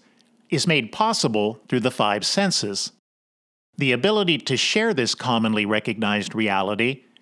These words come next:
is also a byproduct of the five senses. The process of recognizing patterns, sharing that recognition, considering what it means, and then testing those considerations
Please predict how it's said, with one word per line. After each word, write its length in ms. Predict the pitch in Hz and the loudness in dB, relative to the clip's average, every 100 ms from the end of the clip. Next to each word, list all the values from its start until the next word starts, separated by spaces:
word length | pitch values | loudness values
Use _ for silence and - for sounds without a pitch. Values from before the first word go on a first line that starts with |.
| _ | _
is 160 | 160 180 | 0 2
also 440 | 226 226 135 104 | 0 0 0 0
a 60 | 98 | 0
byproduct 800 | 101 101 - 101 104 113 - - _ | 0 -2 -2 0 2 0 -2 -14 _
of 140 | 135 123 | -4 -2
the 80 | |
five 320 | 135 113 104 101 | -2 0 0 0
senses. 640 | 202 202 - 101 95 - _ _ _ _ _ _ _ _ _ | 0 0 -2 -4 -6 -10 _ _ _ _ _ _ _ _ _
The 80 | 139 | -4
process 640 | - 202 240 - 185 156 143 | 0 0 2 0 0 2 0
of 200 | 104 - | -2 -4
recognizing 880 | 147 190 185 139 131 131 - 113 104 | -2 0 0 0 2 2 0 -2 -2
patterns, 580 | 147 160 120 98 98 - _ _ | -2 0 0 -2 -4 -10 _ _
sharing 460 | - - 202 160 131 | -4 0 2 2 2
that 200 | 117 120 | 0 2
recognition, 840 | 135 131 113 123 165 - 104 95 - _ _ _ | -2 0 -4 0 0 0 -4 -6 -12 _ _ _
considering 680 | 143 120 - 247 190 120 113 | -2 0 0 0 2 2 2
what 180 | 117 | 0
it 140 | 101 - | -2 -2
means, 540 | 151 185 190 180 - - _ - | 0 2 2 0 -4 -12 _ -4
and 200 | 123 123 | -2 2
then 240 | 117 101 - | 2 0 -2
testing 480 | 226 240 - 143 | -2 0 0 0
those 240 | 120 110 104 | 2 2 0
considerations 1120 | 123 113 - 110 107 107 104 117 117 131 | -2 -2 -2 0 0 0 0 0 -2 -2